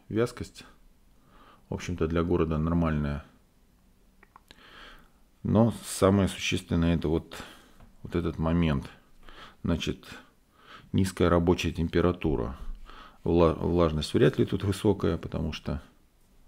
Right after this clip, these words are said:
в общем-то, Москва, в других тестах такого не было. Вот, э, низкая рабочая температура. Я подумал, возможно, это как-то связано вот именно с прогревом.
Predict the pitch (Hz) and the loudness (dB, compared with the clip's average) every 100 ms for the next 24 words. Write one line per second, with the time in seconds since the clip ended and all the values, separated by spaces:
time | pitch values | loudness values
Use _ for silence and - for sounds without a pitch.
0 | _ - 80 78 80 78 - 101 113 110 | _ -10 -4 -2 -2 -2 2 4 4 -2
1 | - 87 85 80 - 76 - 71 - 73 | -6 -4 -2 -2 -2 -2 -2 -8 -6 -8
2 | - 73 71 80 87 90 101 120 - - | -2 0 2 2 2 2 2 0 -10 -20
3 | - - - - - - - - - 73 | -20 -20 -18 -20 -20 -20 -20 -10 -4 -2
4 | 71 - - - 71 65 69 95 95 92 | -2 -4 -8 -6 -2 -2 0 0 0 0
5 | 85 82 80 - 95 - 90 87 90 - | 2 4 2 0 -2 -2 -4 -2 -2 0
6 | 76 62 - _ - 73 80 82 117 120 | 0 -2 -8 _ -2 0 0 2 4 4
7 | 95 82 87 78 98 110 123 101 80 - | 4 4 2 4 4 4 4 2 -2 -2
8 | - 80 85 - 82 - 98 101 90 78 | -2 0 -2 -4 -6 2 4 4 2 0
9 | 78 80 - - 90 82 87 85 - - | 0 0 -4 -10 -4 0 2 0 -2 -4
10 | 82 82 82 76 67 67 | -2 2 2 2 2 -4